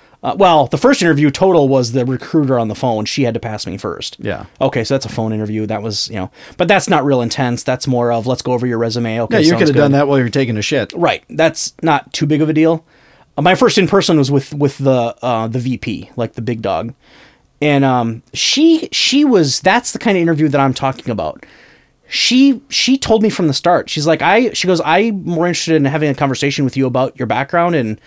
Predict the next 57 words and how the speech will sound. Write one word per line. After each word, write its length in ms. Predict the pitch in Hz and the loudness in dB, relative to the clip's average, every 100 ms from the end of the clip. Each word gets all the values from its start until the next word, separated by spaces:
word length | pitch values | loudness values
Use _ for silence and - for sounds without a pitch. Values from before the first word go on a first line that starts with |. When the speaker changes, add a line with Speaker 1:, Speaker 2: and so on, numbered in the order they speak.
| - - _ | -20 -20 _
Speaker 1:
what, 260 | - 139 - | 0 0 0
what 280 | 139 131 - - | -4 -2 -4 -6
you 220 | 143 135 | 0 2
would 260 | 135 131 127 | 2 2 0
like 140 | 135 135 | -2 -2
to 80 | |
do 120 | 135 123 | -4 -4
here 480 | - 123 160 190 - | -2 -2 -2 -2 -8
and 220 | 117 131 | -4 0
what, 200 | 131 131 _ | 0 -2 _
you 120 | - 127 | -6 -4
know, 200 | 113 117 _ _ _ _ - | -4 -8 _ _ _ _ -2
what, 240 | 147 - | -2 -2
what 280 | 143 143 143 | -2 -2 0
you 100 | 143 | -4
can 160 | 143 131 | -2 0
bring 220 | 139 135 | 2 0
to 100 | - | 0
us." 440 | 113 196 - - _ _ _ | -2 -2 -2 -6 _ _ _
She's 180 | - 170 | -6 0
like, 120 | 165 | 2
"I 120 | 131 247 | 4 4
would 80 | |
rather 160 | 208 170 | 4 2
just 100 | 143 | 0
have 80 | 170 | -2
a 60 | |
conversation 420 | 143 156 135 143 147 | 0 -2 0 -2 0
about 220 | 127 120 | 0 0
that 180 | 135 135 | 0 0
than 140 | 131 | -2
ask 260 | 123 120 131 | -4 -4 -6
you 60 | |
these 200 | 120 113 | -6 -6
scripted 280 | - 117 107 | -6 -8 -8
questions." 500 | 110 107 - 73 - _ _ _ _ - | -6 -6 -8 -14 -16 _ _ _ _ -6
And 160 | 160 | -4
she 100 | - | -2
did. 280 | 156 220 - | 2 4 4
We 80 | 135 | 0
just 160 | 143 - | -2 0
sat 160 | 160 | -2
and 80 | 139 | 0
talked. 360 | 135 180 - - _ - | -2 -2 -4 -20 _ -4
And 100 | 175 | -2
it 80 | 208 | 0
was 140 | 147 | -2
really 320 | 135 151 165 | 0 0 0
cool. 400 | 165 240 208 - _ - - - | 0 0 0 -2 _ -20 -12 -2
Like, 140 | 165 | 2
I 60 | 196 | 4
walked 260 | 196 185 | 4 4
out 140 | 190 240 | 4 4
of 80 | 190 | 4
it, 100 | 151 | 2
I'm 120 | 151 | 0
like 240 | 151 139 | 0 -2